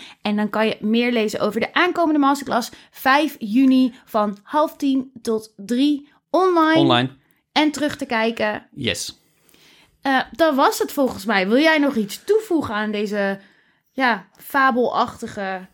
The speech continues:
Speaker 1: podcastaflevering?
Speaker 2: <laughs> Fabelachtig, ja.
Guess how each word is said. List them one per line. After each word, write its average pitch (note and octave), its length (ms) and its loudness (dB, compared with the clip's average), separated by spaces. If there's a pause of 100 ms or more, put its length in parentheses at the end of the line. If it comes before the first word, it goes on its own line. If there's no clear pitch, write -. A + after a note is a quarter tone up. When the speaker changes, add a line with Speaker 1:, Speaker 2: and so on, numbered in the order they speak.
(240)
Speaker 1:
podcastaflevering? B3 1200 0 (140)
Speaker 2:
<laughs> - 100 -16
Fabelachtig, D#3+ 640 2
ja. A2+ 240 0